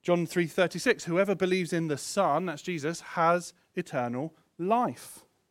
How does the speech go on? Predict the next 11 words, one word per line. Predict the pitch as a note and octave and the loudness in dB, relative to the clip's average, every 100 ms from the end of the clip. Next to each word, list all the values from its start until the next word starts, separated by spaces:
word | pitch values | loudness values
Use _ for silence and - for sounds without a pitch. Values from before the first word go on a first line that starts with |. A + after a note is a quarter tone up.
| _ _ _ _ _ _ - | _ _ _ _ _ _ -10
You | |
see | E3 G3 | -4 -4
the | |
same | F3 G3 F#3 F3+ E3+ | -2 -2 -2 -4 -8
repeated | - D#3+ F#3+ - E3 | -12 -4 -4 -2 -2
beat | A3 G#3 | 0 0
that | D3 | -2
John's | D#3+ E3 | -4 -2
trying | - E3 | 0 0
to | |
make. | F3 F#3+ | 2 0